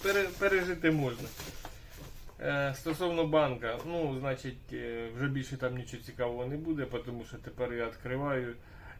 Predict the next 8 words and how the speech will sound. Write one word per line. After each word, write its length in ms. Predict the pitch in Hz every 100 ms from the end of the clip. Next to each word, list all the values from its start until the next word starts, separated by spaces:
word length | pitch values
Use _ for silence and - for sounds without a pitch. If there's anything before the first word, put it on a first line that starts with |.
| -
двері 340 | 139 156 123
і, 60 | 117
знаєте, 380 | 127 139 123 113
як 200 | 110 117
ото, 200 | 113 113 110 - - - - - - - -
е, 40 | 101 - - - - - - - - - - - - - - -
турецькому 460 | 143 156 135 147 135
фільмі 380 | - 151 131